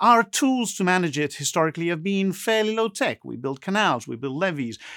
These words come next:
we try and build dams. We manage the landscape differently in order to try and use ecosystems to interface our life with that of, uh, with that of water. But all of this is done, for the most part, blindfolded,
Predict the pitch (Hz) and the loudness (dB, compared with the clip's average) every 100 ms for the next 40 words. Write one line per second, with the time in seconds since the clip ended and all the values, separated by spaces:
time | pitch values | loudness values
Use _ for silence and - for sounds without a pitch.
0 | - 151 - 147 151 143 151 147 185 196 | -4 -4 0 0 0 2 2 2 2 2
1 | 160 123 151 165 196 202 151 190 175 175 | 2 0 0 2 2 0 -2 -2 -2 -2
2 | - 175 160 214 208 180 - 147 143 170 | -2 -4 -2 -4 -2 -8 -6 -6 -4 -4
3 | 160 147 - - 165 160 156 156 135 - | -4 -6 -8 -4 -2 0 -2 -2 -4 -10
4 | - 220 214 196 - 143 - 120 113 - | -6 -4 0 0 0 0 -6 -8 -12 -14
5 | - - - 156 151 147 165 180 - 156 | -18 -20 -2 2 2 2 2 2 0 -4
6 | - 147 131 - - - 156 156 147 135 | -2 0 -2 -6 -8 0 4 4 4 0
7 | 127 - 143 123 131 131 120 127 120 127 | -4 -6 -6 -4 -4 -6 -6 -6 -8 -8
8 | 127 131 - 135 131 131 117 147 165 143 | -8 -8 -8 -8 -4 -6 -6 -4 -2 -4
9 | - - - 196 302 285 175 190 - 160 | -8 -4 4 6 8 4 4 2 0 -4
10 | 127 180 165 135 139 135 - 180 208 214 | 0 2 2 0 -4 -6 -4 0 0 0
11 | - 117 143 156 160 226 233 165 - 113 | -2 -4 -2 -4 -2 0 0 0 -4 -10
12 | 113 - | -12 -20